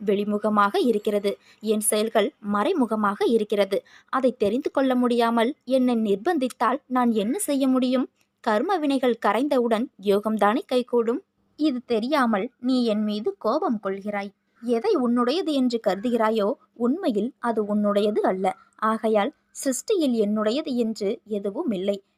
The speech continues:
நேற்று உன்னுடையது என்று கருதப்பட்டது இன்று உன்னுடையதாக இருப்பதில்லை. கற்பனை எதுவாகிலும் அது நிலையானது அன்று. ஏராளமான செல்வம் நேற்று உன்னிடம் இருந்திருக்கலாம். ஏதோ ஒரு காரணத்தால் இன்று போய் விடுகிறது. மனைவி, மக்கள்,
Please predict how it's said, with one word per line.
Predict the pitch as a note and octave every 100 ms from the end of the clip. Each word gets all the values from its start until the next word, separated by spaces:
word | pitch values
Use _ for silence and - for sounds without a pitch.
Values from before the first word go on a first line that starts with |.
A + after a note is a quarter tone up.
| -
நேற்று | C4+ C#4+ - C4
உன்னுடையது | A3+ A3 A3 G#3+ D#4 E4+
என்று | C#4 A#3+ A#3+
கருதப்பட்டது | G3+ G3 B3+ - A3+ A3+ A3 A#3 _
இன்று | - C#4 B3+ A3+
உன்னுடையதாக | G#3 G#3 G#3+ G#3+ G#3 G#3+ G#4
இருப்பதில்லை. | A#3+ G3 G#3 G#3 G#3+ G3+ - - _ -
கற்பனை | G#3+ - F4+ D4+
எதுவாகிலும் | A#3+ A#3+ B3 A#3 A#3+ G#3+ A#3 _
அது | - B3 A#3+
நிலையானது | G3+ F#3+ G#3 G3 G#3+ F#4
அன்று. | A#3 F#3+ F#3+ - _ _
ஏராளமான | G#3 G3+ G#3+ C4+ A#3+ A3+ G#3
செல்வம் | G3 G3 A3+ C4+ G3 - _
நேற்று | B3 B3+ B3+ A3
உன்னிடம் | G#3 G#3 A#3+ F4
இருந்திருக்கலாம். | A#3+ D4+ D4+ G#3+ G3 G3 - _ - A3
ஏதோ | A3+ A#3
ஒரு | F4 C#4+ B3
காரணத்தால் | A#3+ A#3+ B3 A#3 G3+ C#4+ -
இன்று | C4 A#3+ G#3
போய் | - G#3+ F4
விடுகிறது. | A3 G#3 G3 F#3+ G3+ - - -
மனைவி, | G#3 G#3 C4 B3 G3+ A3+ _ A3+
மக்கள், | A3 G#3+ - A3